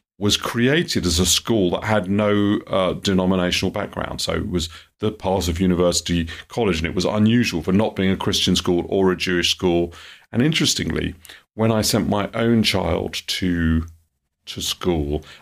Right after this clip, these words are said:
and I asked my father, "Did I, did he think I should send him to a Jewish school or to Watford School, where he, in fact, did end up going?" My father was much more f-,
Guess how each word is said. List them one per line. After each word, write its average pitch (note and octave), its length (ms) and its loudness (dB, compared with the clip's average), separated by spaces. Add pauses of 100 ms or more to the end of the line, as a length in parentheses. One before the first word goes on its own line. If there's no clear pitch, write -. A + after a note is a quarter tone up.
and G2 120 -2
I F#2+ 80 2
asked G2+ 340 0
my F#2 120 0
father, E2+ 420 0
"Did F2 200 -2
I, E2+ 120 2
did E2+ 240 -2
he F2+ 60 2
think A2+ 340 -2
I F#2+ 60 -2
should F2+ 200 -2
send F2 300 0
him E2+ 160 0
to E2 460 -2 (420)
a - 80 -4
Jewish F#2+ 540 0
school D#2 560 0 (640)
or D#2+ 240 -2
to D#2 300 -2
Watford D#2+ 440 -4
School, - 380 -2
where D#2 160 2
he, E2+ 200 0 (120)
in E2+ 100 -2
fact, F2 200 -6
did F2+ 180 0
end E2 140 0
up E2 140 -4
going?" F2+ 300 0
My G2 120 0
father G#2 320 0
was F2+ 160 0
much - 260 -2
more F2+ 200 2
f-, - 360 -12